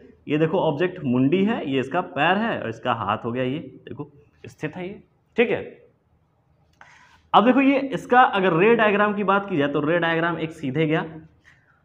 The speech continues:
हमने कहा था जब मुख्य अक्ष के समांतर कोई ray diagram जाती है या प्रकाश किरणें जाती हैं तो focus से निकल जाती हैं, देखो focus से निकल गई। अगर इसकी अगर बात की जाए तो ये देखो ये कोण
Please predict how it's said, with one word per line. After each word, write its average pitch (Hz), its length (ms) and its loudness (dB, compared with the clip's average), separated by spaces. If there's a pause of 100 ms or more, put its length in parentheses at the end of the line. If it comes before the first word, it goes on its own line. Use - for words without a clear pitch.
(100)
हमने 156 200 2
कहा 196 200 4
था 240 60 0
जब 226 160 6
मुख्य 208 280 2
अक्ष 202 240 4
के 220 100 0
समांतर 170 480 0
कोई 185 220 2
ray 175 160 2
diagram 165 380 0
जाती 151 320 -2
है 139 80 0
या 147 120 0
प्रकाश 151 380 -2
किरणें 147 180 -2
जाती 143 280 -2
हैं 135 100 -4
तो 135 100 -4 (120)
focus 160 320 -2
से 214 160 6 (400)
निकल 135 300 -2
जाती 139 220 -4
हैं, 160 100 -12
देखो 110 160 -6
focus 110 360 -10
से 120 80 -12
निकल 110 260 -8
गई। 160 140 -8 (560)
अगर 170 260 6
इसकी 196 340 0
अगर 233 200 6
बात 208 240 6
की - 100 -2
जाए 131 140 2
तो 147 100 -4
ये 151 100 -2
देखो 156 220 0
ये 151 180 0
कोण 151 440 -2